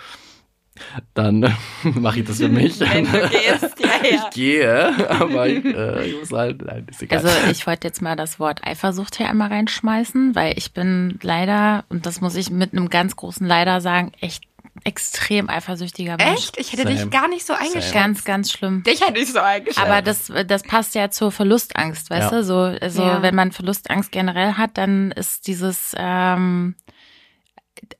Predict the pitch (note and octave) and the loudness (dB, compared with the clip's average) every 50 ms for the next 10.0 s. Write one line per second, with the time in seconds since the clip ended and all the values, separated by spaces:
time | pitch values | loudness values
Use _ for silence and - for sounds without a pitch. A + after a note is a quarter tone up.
0 | _ _ - G#3 G3 - - A#3 B3 B3 A#3+ - - - - B3 B3 B3 - - | _ _ -2 -2 -2 0 2 2 2 2 0 -2 -6 -4 0 2 2 2 2 2
1 | - C#4 D#4 D#4 - - F#3 F3 - - - - - - - - G3 - - G#3 | 0 0 0 0 -2 -4 -4 -4 -4 -8 -12 -10 -10 -10 -12 -14 -18 -14 -12 -12
2 | - - - - B3+ B3+ C4+ C#4+ D4+ C#4 A3+ A#3+ B3+ D4 D4+ D4+ - G#3+ G3+ G3 | -12 -8 -2 0 2 2 2 2 2 2 2 4 4 4 2 0 -2 -4 -6 -6
3 | - - - G#3+ G#3 G#3 - - - G3+ A3 B3+ C#4 C4 - G3+ G3+ - - G#3 | -8 -6 -4 -4 -4 -4 -6 -2 2 4 4 4 4 2 -2 -4 -6 -6 -6 -8
4 | - - - - A#3 C#4 D4+ - - - E4 E4 D#4 - - - C#4 B3+ C4+ - | -8 -8 -4 -2 0 0 -2 -2 -2 0 0 0 0 -2 -2 0 0 0 0 -2
5 | - B3 - - F3+ F3+ F3+ F#3+ - - F3 F3 F3+ G3 G#3 - - - - - | -6 -8 -6 -6 -4 -4 -6 -6 -6 -8 -6 -4 -4 -4 -6 -8 -14 -18 -18 -16
6 | - - - - - G#3+ G#3 G#3 G3+ G3 G3+ G3 G#3 A#3+ C4 - D4+ - - A3 | -16 -18 -18 -10 -8 -6 -2 0 0 2 2 4 4 4 4 4 2 2 4 4
7 | G#3 G#3+ B3 B3 C#4 B3 G#3+ A3+ G#3+ - - - - - A3 G3 F3+ G3 - F#3+ | 4 4 4 2 0 -2 -4 -4 -4 -4 -8 -8 -6 -2 0 2 2 2 0 -4
8 | F#3+ F#3+ - - G3 G3+ G3 - - G#3+ G#3+ G#3+ G#3 G3+ - - - A3+ A#3 C4+ | -6 -6 -6 -6 -6 -6 -4 -2 -2 0 2 2 2 0 0 -2 0 0 0 0
9 | - C4 B3 A#3 G#3+ G#3+ G3+ G3+ G3 - - - - A#3+ C#4 - - - A3 B3+ | 0 -2 -2 0 0 0 -2 -2 -4 -6 -10 -6 -4 -4 -4 -4 -4 -4 -4 -4